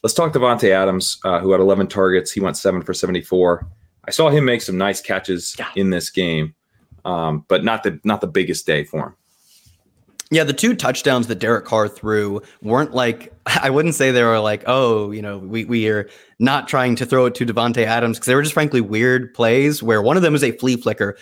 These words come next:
Speaker 2: where the pressure almost gets to him, and both a safety and a corner, at least it looked like from the, from the angle, both a safety and a corner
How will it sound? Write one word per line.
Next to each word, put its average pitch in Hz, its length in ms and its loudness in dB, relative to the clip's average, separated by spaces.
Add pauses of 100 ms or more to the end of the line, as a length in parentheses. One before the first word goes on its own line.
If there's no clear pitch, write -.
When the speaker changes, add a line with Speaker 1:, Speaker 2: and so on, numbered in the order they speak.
Speaker 2:
where 110 100 2
the 110 40 0
pressure 165 280 -2 (100)
almost 135 340 2
gets 117 200 -2
to 110 140 -4
him, 101 260 -6 (300)
and 120 280 2
both 131 260 0
a 123 60 2
safety 135 380 0
and 113 80 2
a - 40 0
corner, 113 240 2
at 101 100 -4
least 107 160 -4
it 90 80 -12
looked 101 200 -4
like 95 160 -10
from 101 160 -10
the, 98 200 -10
from 104 160 -10
the 104 80 -8
angle, 101 360 -10 (220)
both 135 100 2
a 120 60 -2
safety 135 260 2
and 113 80 4
a 113 60 -2
corner 104 380 0